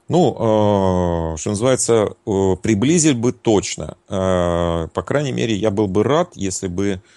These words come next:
э, там, было бы все-, всеобъемлющее официальное заключение, э, генетической экспертизы. Пока вот за более мелкие деньги,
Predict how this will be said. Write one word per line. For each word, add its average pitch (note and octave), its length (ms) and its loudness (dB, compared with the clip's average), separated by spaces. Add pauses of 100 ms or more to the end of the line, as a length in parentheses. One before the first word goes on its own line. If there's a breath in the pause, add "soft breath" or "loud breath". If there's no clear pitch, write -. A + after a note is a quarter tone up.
(260 soft breath)
э, F2 880 -4
там, - 160 -6
было E2+ 960 0
бы G2 140 0
все-, G2 280 0
всеобъемлющее G2+ 1160 -2 (280 soft breath)
официальное A#2 680 -2
заключение, F#2+ 1080 -4
э, E2 460 -6 (100)
генетической F2+ 640 0
экспертизы. - 640 -8 (340 loud breath)
Пока E3+ 400 0
вот G#2 220 0
за G2 380 0
более G2 320 0
мелкие B2 440 -2
деньги, E2+ 540 -4